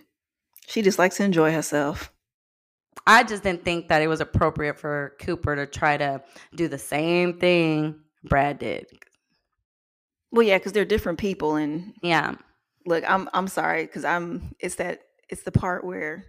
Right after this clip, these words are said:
Speaker 1: they're getting ready to do stuff in front of other folks. So there's actually
Speaker 2: Look
Speaker 1: a
Speaker 2: at you
Speaker 1: term
Speaker 2: being distracted.
Speaker 1: <laughs> And so everybody's getting ready to watch them. So there's a term for that that you mentioned earlier that I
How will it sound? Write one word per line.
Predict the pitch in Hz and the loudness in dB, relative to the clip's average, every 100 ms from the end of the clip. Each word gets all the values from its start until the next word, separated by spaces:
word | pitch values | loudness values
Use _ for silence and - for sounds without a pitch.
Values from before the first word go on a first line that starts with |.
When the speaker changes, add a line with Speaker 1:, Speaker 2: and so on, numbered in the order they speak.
| _ | _
Speaker 1:
they're | - 180 | -8 -6
getting | 180 | -4
ready | 170 165 | -4 -6
to | 156 | -4
do | 185 | -4
stuff | - 165 147 | -2 -4 -4
in | 160 | -6
front | 170 165 | -6 -4
of | 170 | -4
other | 160 | -4
folks. | - 147 - - - - - | -4 -4 -4 -16 -18 -20 -12
So | - 240 214 190 - - _ _ | -2 2 4 2 -2 -12 _ _
there's | 160 247 453 | 0 0 2
actually | 247 233 403 381 | -2 0 0 2
Speaker 2:
Look | |
Speaker 1:
a | |
Speaker 2:
at | - | 2
you | 381 | 4
Speaker 1:
term | 320 | 4
Speaker 2:
being | 262 202 | 2 4
distracted. | 214 - 196 180 320 180 156 370 | 4 6 8 8 8 6 6 4
Speaker 1:
<laughs> | - - - - - 302 - 392 - - 403 - - 349 - - | 4 2 2 4 4 4 -2 -6 -6 -10 -6 -8 0 0 2 2
And | 233 254 | 2 0
so | 233 196 | 2 4
everybody's | 254 277 247 247 | 6 6 6 4
getting | 240 226 | 2 0
ready | 214 | -2
to | 214 | -2
watch | 202 202 202 | 2 2 2
them. | 220 196 170 165 | -2 -2 -2 -6
So | - 214 190 185 180 170 | -6 -2 0 2 0 0
there's | 175 494 440 | 2 0 2
a | 175 | 0
term | - 254 262 233 | 0 0 2 2
for | 165 | 0
that | 165 160 | 2 2
that | 170 | 0
you | 170 208 | -4 -2
mentioned | 214 202 226 - | -2 -2 -4 -2
earlier | 190 185 165 | 0 2 0
that | |
I | 165 | -2